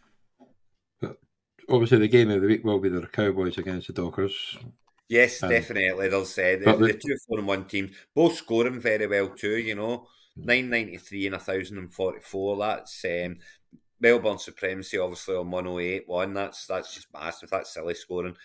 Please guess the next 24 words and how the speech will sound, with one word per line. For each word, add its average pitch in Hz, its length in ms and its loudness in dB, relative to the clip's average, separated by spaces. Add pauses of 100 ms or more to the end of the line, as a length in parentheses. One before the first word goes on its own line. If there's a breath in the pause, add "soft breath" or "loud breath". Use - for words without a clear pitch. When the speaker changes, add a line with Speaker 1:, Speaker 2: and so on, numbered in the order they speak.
(180 soft breath)
Speaker 2:
And 101 120 -4
they're 113 200 6
playing 110 240 4
the 98 60 0
Peterhead 95 520 0
bloody 95 300 -2
Jets 104 340 4
this 110 240 -2
week. 104 240 -2
They, 113 160 2 (180 loud breath)
they're 120 180 4
playing, 104 460 -2
uh, 98 240 0
Mark, 98 460 0
I 101 160 4
drafted 101 540 -2
Aaron 101 320 0
Rodgers 101 520 -2
in 104 120 -8
round 98 320 -4
one. 104 360 2 (1400 loud breath)
Speaker 1:
That's 82 180 -4
always 101 320 6
one. 85 260 2